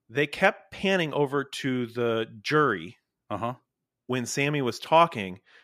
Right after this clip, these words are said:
Speaker 1: and Noelle and James and Ryan were saying, "Yeah, you're right. Stick up for yourself, Sammy. You got this. That's correct."
Speaker 2: Yeah.
Speaker 1: You know what that showed me in that edit?
Speaker 2: Hmm.
Speaker 1: I knew Sammy was doomed because the people that lost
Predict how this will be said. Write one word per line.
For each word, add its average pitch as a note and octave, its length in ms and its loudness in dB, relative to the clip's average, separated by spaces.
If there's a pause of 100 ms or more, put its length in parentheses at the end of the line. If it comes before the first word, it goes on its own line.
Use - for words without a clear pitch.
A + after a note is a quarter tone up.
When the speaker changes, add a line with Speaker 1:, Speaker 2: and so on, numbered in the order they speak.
Speaker 1:
and A#2+ 60 -8
Noelle C3+ 640 2
and G#2 520 -4 (360)
James C3+ 640 -4 (260)
and G#2+ 220 -6
Ryan C3 420 2 (320)
were B2+ 100 -2
saying, A#2 460 -2 (960)
"Yeah, D3 340 -4 (220)
you're F3+ 120 -6
right. F#3 380 -4
Stick - 220 -6
up G#3+ 100 -4
for F3 80 -4
yourself, C3 320 -4
Sammy. D#3 280 -2
You A#3 100 -4
got G3+ 240 -4
this. A#2+ 140 -8
That's A#3 200 -2
correct." F3+ 440 2
Speaker 2:
Yeah. - 40 -20 (680)
Speaker 1:
You C3 100 -4
know G#3+ 80 8
what B3+ 100 8
that A3+ 160 8
showed G#3+ 300 6
me A3+ 140 2
in F#3+ 80 2
that E3+ 180 4
edit? F3 340 4 (460)
Speaker 2:
Hmm. C#3 100 4
Speaker 1:
I F#3 120 6
knew E3 260 6
Sammy B2+ 320 0
was A2 120 -2
doomed G#2 400 -2
because C#3+ 280 0
the C#3 80 2
people A3+ 400 -2
that G3+ 200 4
lost C#3 540 4